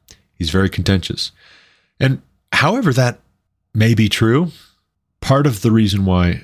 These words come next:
Trump is so unpopular is because the media lost their minds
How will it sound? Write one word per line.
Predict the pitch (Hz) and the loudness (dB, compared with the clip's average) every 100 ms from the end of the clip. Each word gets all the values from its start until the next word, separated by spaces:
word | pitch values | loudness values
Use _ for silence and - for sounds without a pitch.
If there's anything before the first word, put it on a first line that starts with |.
| _ | _
Trump | - 92 - | -2 -2 -2
is | 85 82 | -4 -2
so | 87 | -2
unpopular | 82 78 80 - 78 73 71 - - | -2 0 -4 -2 -4 -4 -6 -10 -4
is | 98 87 80 - | 0 0 -2 -6
because | 80 - 85 73 - - _ _ _ _ _ _ | -10 -4 -4 -2 -4 -4 _ _ _ _ _ _
the | - | -2
media | 95 98 87 76 76 78 _ - | 0 2 0 0 -4 -8 _ -6
lost | 90 87 87 - | -2 -2 -2 -2
their | 87 | 0
minds | 87 104 78 73 71 - | 2 0 0 -2 -6 -10